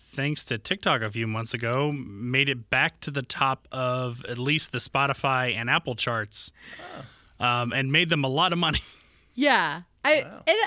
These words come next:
Speaker 3: I think that's a great story, too. I think we, we talked about it on our app, too. But, um,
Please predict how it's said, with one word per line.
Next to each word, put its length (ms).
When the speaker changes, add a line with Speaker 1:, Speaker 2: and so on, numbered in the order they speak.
Speaker 3:
I 140
think 240
that's 220
a 100
great 260
story, 400
too. 580
I 140
think 160
we, 160
we 140
talked 220
about 160
it 20
on 160
our 160
app, 180
too. 300
But, 200
um, 380